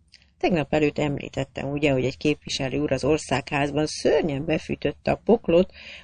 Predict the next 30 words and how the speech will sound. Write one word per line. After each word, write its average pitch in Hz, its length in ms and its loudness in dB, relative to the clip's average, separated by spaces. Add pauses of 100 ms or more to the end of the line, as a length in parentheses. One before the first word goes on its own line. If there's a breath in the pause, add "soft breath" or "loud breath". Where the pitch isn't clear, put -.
(100)
a - 80 -20
fővárosi 160 600 4
rendőrség 160 680 4
alá, 165 300 6
amiért 151 300 0
jobban 196 380 2
nem 151 180 -4
vigyáz 147 360 2
az 143 140 -4
általánosan 160 840 0
elterjedt 156 600 0
erkölcstelenségre. 143 1400 -2 (920)
Ez 196 240 8
a 196 120 12
legszigorúbb 185 960 6
rendszabályok 165 880 0
alkalmazását 156 920 0
vonta 147 320 -8
maga - 280 -8
után. - 400 -18 (720 soft breath)
Az - 80 0
alkapitány 311 640 6
úr 240 80 6
odahivatott 226 680 8
engem 165 300 4
magához, 185 460 8
és 151 180 0
így 170 140 0
szólt 202 340 4
hozzám. - 520 -8